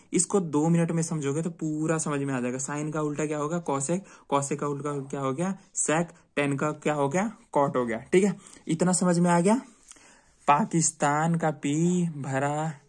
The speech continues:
पाकिस्तान भूखा, पाकिस्तान भूखा ही रहता है, प्यासा, प्यासा, ठीक है, वैसे पी। अब कुछ लोगों को जल्दी ये मची रहती है ना कि यार क्या समझा रहा, हमें नहीं समझना, हमें क्वेश्चन समझाओ, ठीक है, क्वेश्चन एक एक करवाने की बात करी थी, वो करो,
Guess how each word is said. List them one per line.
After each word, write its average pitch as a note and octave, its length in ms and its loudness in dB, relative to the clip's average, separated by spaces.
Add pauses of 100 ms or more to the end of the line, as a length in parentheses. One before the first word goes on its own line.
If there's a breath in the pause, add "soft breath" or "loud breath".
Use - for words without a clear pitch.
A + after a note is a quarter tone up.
(180)
पाकिस्तान E3 520 0
भूखा, C#3+ 500 0 (460 soft breath)
पाकिस्तान D3+ 380 2
भूखा D3 260 2
ही D#3+ 80 2
रहता C3 260 -2
है, D3 220 -8 (440 soft breath)
प्यासा, C#3 440 2 (260)
प्यासा, B2+ 400 -2
ठीक E3+ 220 0
है, - 180 -2 (320 loud breath)
वैसे C#3+ 340 0
पी। E3+ 360 2 (220)
अब F3 100 4
कुछ F#3+ 200 2
लोगों F#3 200 6
को G3 120 8
जल्दी D3 320 6
ये E3 140 8
मची D#3+ 260 4
रहती C#3 240 6
है D3 60 4
ना F3+ 120 2 (240 loud breath)
कि C#3+ 180 4
यार C#3+ 140 8
क्या C#3 240 6
समझा C3+ 300 6
रहा, C3+ 120 6
हमें C3+ 240 4
नहीं C#3 100 4
समझना, C3+ 360 2
हमें C#3+ 180 4
क्वेश्चन C3+ 360 2
समझाओ, A#2 380 0
ठीक D#3 200 0
है, D3 60 0
क्वेश्चन C#3 360 2
एक C3+ 160 2
एक C#3 120 0
करवाने C3 320 4
की C3+ 100 0
बात B2+ 220 4
करी A2+ 180 -2
थी, C#3+ 120 0
वो B2+ 120 2
करो, A#2+ 200 0